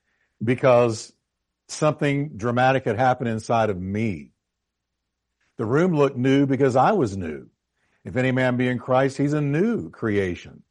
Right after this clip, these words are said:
So my salvation affected the way everything looked to me. And I remember going back down the hallway to my cell that night and how, eh,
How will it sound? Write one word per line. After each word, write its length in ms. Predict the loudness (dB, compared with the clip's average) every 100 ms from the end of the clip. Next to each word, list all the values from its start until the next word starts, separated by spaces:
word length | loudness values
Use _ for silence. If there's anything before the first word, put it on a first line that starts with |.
| _ _ _ _ _
So 520 | -2 4 6 4 0 _ _ _
my 240 | 0 0
salvation 640 | 2 4 4 4 2 2 -4
affected 400 | 2 2 2 0
the 80 | 2
way 160 | 4
everything 480 | 2 0 -2 -2 0
looked 380 | 0 0 -2 -14
to 100 | -10
me. 340 | -10 -12 -20 _ _ _ _ _ _
And 80 | -2
I 40 | 0
remember 340 | 2 2 2
going 240 | 2 2
back 200 | 2 2
down 220 | 0 0 0
the 80 |
hallway 460 | 2 4 4 4 0
to 120 | 0
my 160 | -4 -4
cell 420 | -2 2 4 4
that 240 | 2 -2 -4
night 380 | -6 -4 -6 _ _ _ _ _ _ _ -6
and 160 | -2
how, 460 | 2 4 4 2 -4 -18 -18 -10
eh, 100 | -8